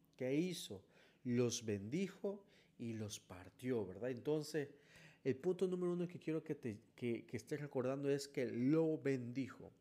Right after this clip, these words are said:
Observa lo que sucede cuando ora por ello. Visualízate. Y luego Jesús toma este pedazo de pan. Probablemente ya sabe la,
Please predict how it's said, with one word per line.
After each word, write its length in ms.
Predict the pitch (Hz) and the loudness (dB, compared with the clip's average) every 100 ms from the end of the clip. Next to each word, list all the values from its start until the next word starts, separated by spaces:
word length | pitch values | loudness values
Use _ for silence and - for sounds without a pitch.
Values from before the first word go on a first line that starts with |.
| _ _ - | _ _ -4
Observa 420 | 147 - 190 202 | -2 0 0 2
lo 200 | 208 190 | 2 2
que 80 | 196 | -2
sucede 420 | 147 - 165 170 | -8 -6 -2 0
cuando 600 | 165 147 139 131 113 113 - | 0 2 2 2 2 0 0
ora 360 | 139 160 156 - | 0 2 0 0
por 200 | 131 156 | 2 2
ello. 280 | 139 95 85 - _ _ _ _ - - - _ _ _ _ _ _ _ _ _ | 2 -2 -8 -14 _ _ _ _ -20 -20 -20 _ _ _ _ _ _ _ _ _
Visualízate. 1040 | 110 98 - 98 98 131 135 - 95 - - - _ _ _ _ _ _ _ _ - _ | -8 -6 -6 -6 -2 0 0 -4 -12 -14 -18 -20 _ _ _ _ _ _ _ _ -20 _
Y 100 | 135 | 4
luego 320 | 143 185 - | 6 6 2
Jesús 520 | - 226 - 190 - - | -2 -2 -2 -4 -4 0
toma 320 | 180 160 139 | 2 2 0
este 280 | 139 - 175 | -2 -6 -6
pedazo 480 | - 131 135 - | -2 -2 -2 -2
de 120 | 139 131 | -2 -2
pan. 580 | - 139 117 95 98 107 - - - _ | -4 -6 -6 -6 -8 -12 -18 -20 -20 _
Probablemente 680 | 175 175 196 233 208 208 208 | -2 0 2 0 -2 -2 0
ya 120 | 185 | -2
sabe 340 | 180 190 180 | -2 -2 0
la, 260 | 165 156 143 | 0 0 -2